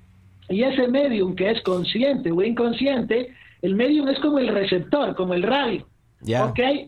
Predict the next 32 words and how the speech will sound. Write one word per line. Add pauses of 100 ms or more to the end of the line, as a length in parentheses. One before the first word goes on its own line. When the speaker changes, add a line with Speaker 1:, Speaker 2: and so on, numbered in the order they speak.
(120)
Speaker 1:
Facilita
que,
que
se
amplíen
las
ondas
vibratorias.
Es
decir, (260)
ese
espíritu
toma
parte
de
la
energía
terrenal (380)
de
la
persona
que
lo
percibe
y
ahí
produce
el
efecto
de
campo. (800)
Speaker 2:
Ya.